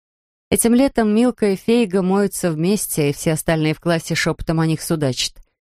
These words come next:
Лейли пересказывает мне вульгарные байки о двух девушках в купальниках, которые плещутся в ванне за закрытыми дверьми. Однажды ночью, пока носы болтают снаружи, остальные спят, она заползает ко мне в кровать, кладёт ладони на мою грудь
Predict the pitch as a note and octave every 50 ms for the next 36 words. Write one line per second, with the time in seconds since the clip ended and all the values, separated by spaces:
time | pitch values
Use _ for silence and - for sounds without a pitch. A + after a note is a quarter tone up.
0 | _ _ E3+ F3 F3 F3 F3 E3+ E3+ E3+ E3+ E3 - E3+ E3 E3 - - - F3
1 | E3 C#3+ D3+ D3 D#3+ - - D#3+ D#3+ C#3+ D#3+ D3+ C#3+ E3 D#3+ D3+ C#3 D3+ D#3 D#3
2 | D3 D3 F#3+ A3 A3 - - D#3 D3+ D3 D3+ D#3 D#3 D3+ D3+ E3+ E3+ D#3+ - -
3 | - D#3 - - - D#3 - - G3+ G#3+ G3+ D#3+ C#3+ - D3 C3+ - _ _ _
4 | _ _ _ _ _ _ G3+ - - A3+ A3 G3+ - G#3 A3+ A#3 - - F#3+ -
5 | - - F#3 F3 E3 D#3+ D#3+ F#3 G3+ A3 A#3 A3+ A3+ A3 - D#3+ D#3 F3+ E3 F3
6 | F3+ - - F#3+ F#3+ - E3 E3 F3 C#3+ E3 F3 E3+ E3 C#3+ C3+ C3+ B2+ _ _
7 | _ _ _ _ _ _ _ _ _ _ _ _ _ _ F#3 G3 F#3+ A3+ C4 C4+
8 | A#3 F#3+ G#3+ G#3 G3+ G#3+ A3 G#3 - F#3+ - - F3 D#3+ - - F3 E3+ E3 D3+
9 | D#3+ E3 F3 F3+ F#3 - - - E3 C#3+ D3 D#3+ D#3+ D#3+ - - F3 F3 E3 -
10 | - - D3+ D3+ D3 D#3+ F3 F3 D#3+ D#3+ E3 D3 C#3+ - - D#3 D3+ D3 D3 C#3+
11 | C3+ - - - D#3 D#3+ D#3+ - - - _ _ _ _ _ - F#3+ G3+ F3+ F3+
12 | - G3+ G3 G3 F3 G#3 F#3+ E3 - - D#3+ D#3+ E3 D#3+ - _ - D#3+ D#3+ C#3+
13 | C3+ - - - - _ _ _ _ _ _ - F#3+ F3+ E3 F#3 F3+ - E3 D#3+
14 | E3 D#3+ D#3+ F#3 E3+ E3 D#3 D#3 D#3 D#3 D3+ D3+ - - E3 G#3 A3+ - -